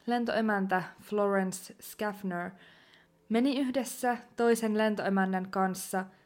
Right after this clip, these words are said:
näyttämään lappua lentokoneen kapteeni Scottille, joka puolestaan ilmoitti asiasta välittömästi Seattlen lennon johtoon.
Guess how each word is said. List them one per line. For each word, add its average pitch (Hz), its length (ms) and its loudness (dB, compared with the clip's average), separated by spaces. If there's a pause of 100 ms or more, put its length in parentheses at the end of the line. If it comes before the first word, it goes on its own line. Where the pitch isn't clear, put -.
(240)
näyttämään 269 540 2
lappua 208 560 2 (160)
lentokoneen 185 840 -2
kapteeni 180 640 -4
Scottille, 190 800 -8 (360)
joka 196 280 6
puolestaan 220 800 2
ilmoitti 220 480 0
asiasta 208 680 0 (220)
välittömästi 196 1000 2 (100)
Seattlen 196 760 0 (200)
lennon 180 440 -2
johtoon. - 680 -6